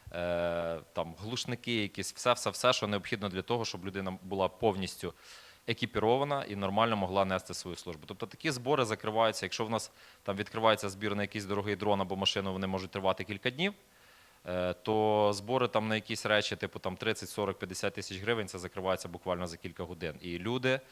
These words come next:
е, багато хто волонтерить, і, е, всі менеджери абсолютно, е, дуже з розумінням великим відносяться до того, що люди якийсь певний час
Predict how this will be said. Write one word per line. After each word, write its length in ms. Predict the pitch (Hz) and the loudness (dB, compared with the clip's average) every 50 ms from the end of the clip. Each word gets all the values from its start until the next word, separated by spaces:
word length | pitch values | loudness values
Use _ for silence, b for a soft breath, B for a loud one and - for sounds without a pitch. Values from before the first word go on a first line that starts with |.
| B B B B B B B - | B B B B B B B -10
е, 60 | 85 | -6
багато 460 | 85 90 95 98 107 110 107 - 98 | -4 -2 0 4 4 4 4 4 0
хто 220 | - - - 104 | -6 -4 -2 -2
волонтерить, 840 | 95 92 95 92 92 95 - - 110 113 113 117 113 110 - - - - _ - | 0 0 0 0 -2 -2 2 4 6 6 6 4 2 -2 -4 -8 -16 -16 _ -10
і, 760 | 101 95 92 92 92 92 92 92 90 90 92 90 90 90 87 - B B B B B B B - | -8 -6 -4 -4 -4 -4 -4 -4 -4 -4 -4 -2 -2 -4 -4 -8 B B B B B B B -8
е, 100 | 85 87 | -8 -6
всі 280 | 85 - - - 113 104 | -6 -6 -4 -2 0 2
менеджери 480 | 110 110 113 113 107 98 104 95 98 | 4 4 4 4 2 0 0 0 0
абсолютно, 800 | 92 - - - 98 95 104 113 117 - 110 104 101 98 92 92 - - _ _ _ - | 0 -2 -2 -4 -4 -2 -2 -2 -4 -4 -2 0 0 0 0 -2 -6 -14 _ _ _ -8
е, 180 | 85 87 87 85 | -6 -4 -4 -4
дуже 280 | 90 107 113 101 101 | -4 -4 -2 -2 -2
з 60 | 98 95 | -2 -2
розумінням 460 | 92 92 95 98 104 107 104 101 95 | -2 -4 -4 -2 -2 -2 -2 -2 -2
великим 340 | 92 92 98 92 - 92 87 | -2 -2 -4 -4 -6 -8 -10
відносяться 480 | 90 85 92 92 - - 85 - 90 | -10 -8 -8 -8 -8 -8 -10 -10 -10
до 100 | 82 87 | -12 -10
того, 260 | 85 - 101 95 95 | -8 -6 -6 -6 -6
що 140 | 92 - - | -6 -8 -8
люди 180 | 92 92 82 87 | -8 -8 -8 -8
якийсь 220 | 82 - - - | -10 -10 -12 -12
певний 300 | - - 92 85 85 82 | -6 -4 -4 -4 -4 -8
час 320 | - - 95 90 90 - | -8 -6 -4 -4 -4 -6